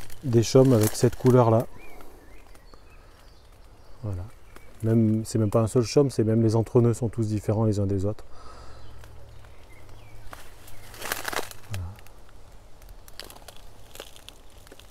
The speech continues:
Alors on le trouve pas facilement parce que ce n'est pas facile à,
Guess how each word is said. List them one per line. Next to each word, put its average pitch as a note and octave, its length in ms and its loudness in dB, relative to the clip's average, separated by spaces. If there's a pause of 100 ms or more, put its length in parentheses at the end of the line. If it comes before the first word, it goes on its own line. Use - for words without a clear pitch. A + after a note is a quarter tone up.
(1200)
Alors A#2 180 2
on B2 60 4
le B2 120 4
trouve B2+ 380 -4
pas D#3 160 4
facilement C3+ 640 2
parce - 200 0
que B2 220 0 (1120)
ce - 340 -6
n'est A2+ 140 2
pas C#3 160 0
facile C#3 420 0
à, A2 320 0